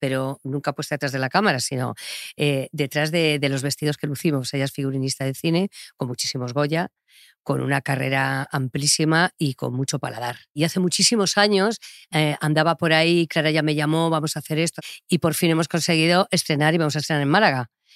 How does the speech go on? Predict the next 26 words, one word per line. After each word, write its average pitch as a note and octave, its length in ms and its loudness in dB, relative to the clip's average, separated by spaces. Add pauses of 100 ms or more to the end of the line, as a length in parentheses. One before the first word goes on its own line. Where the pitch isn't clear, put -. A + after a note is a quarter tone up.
(140)
Y C#3 120 -2
luego C3+ 160 0
ya C3+ 100 0
estrenaremos C3 520 -2
en, B2+ 460 -4 (100)
a - 60 -6
nivel C3 240 -2
nacional. D3 480 -2 (560)
Eh, E3 400 4
pero D#3+ 160 2
bueno, F3 160 2
es E3+ 140 -2
una G3 140 4
peli G#3 280 4
que, D#3+ 300 4
mm, C#3 320 0 (300)
está F3+ 200 -2
llena F#3+ 140 4
de F#3+ 80 2
testosterona, G#3 720 -2 (360)
muchísima F3+ 380 -2
testosterona, F3+ 720 -2
y E3+ 80 -4
luego D3+ 140 -2
estoy D3 240 -6
yo. C3+ 180 -6